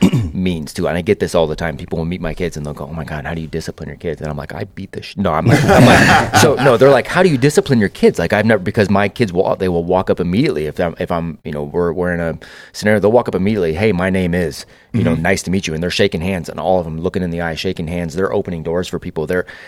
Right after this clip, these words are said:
Speaker 1: they're acting like adults because that is the standard that has been set, and that's
Speaker 2: Mm-hmm.
Speaker 1: something we're doing consistently, right? So they're like, "How do you discipline your kids?"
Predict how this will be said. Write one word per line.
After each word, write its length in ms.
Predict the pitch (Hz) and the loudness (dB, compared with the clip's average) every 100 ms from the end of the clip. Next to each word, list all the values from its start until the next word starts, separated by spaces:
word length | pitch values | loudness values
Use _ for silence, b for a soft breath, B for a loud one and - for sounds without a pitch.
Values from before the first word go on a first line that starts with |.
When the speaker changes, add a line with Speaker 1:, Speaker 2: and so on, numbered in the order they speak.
| B | B
Speaker 1:
they're 160 | 92 92 | 0 2
acting 400 | 117 - 131 98 | -2 2 2 2
like 240 | 98 92 | 0 -2
adults 400 | 90 82 92 90 | -4 0 0 0
because 320 | 101 92 87 | -6 -4 -4
that 180 | 80 90 | -2 -2
is 160 | 92 82 | -2 -4
the 100 | 82 | -8
standard 440 | - 95 95 104 | -6 -4 -2 -2
that 100 | 85 | -2
has 100 | 85 | -4
been 180 | 82 80 | -4 -6
set, 300 | 78 62 76 | -6 -6 -6
and 80 | 85 | -6
that's 80 | 82 | -6
Speaker 2:
Mm-hmm. 40 | 107 | -4
Speaker 1:
something 220 | - 87 | -4 -2
we're 120 | 95 | -2
doing 180 | 87 82 | -2 -4
consistently, 440 | 76 85 78 67 | -6 -6 -6 -6
right? 120 | 85 92 | -6 -4
So 100 | - | -4
they're 100 | 80 | -4
like, 140 | - | -4
"How 120 | 135 | -4
do 60 | 151 | -2
you 60 | 107 | 0
discipline 360 | 110 110 76 | -2 -4 -8
your 80 | 71 | -10
kids?" 240 | 117 98 | -6 -8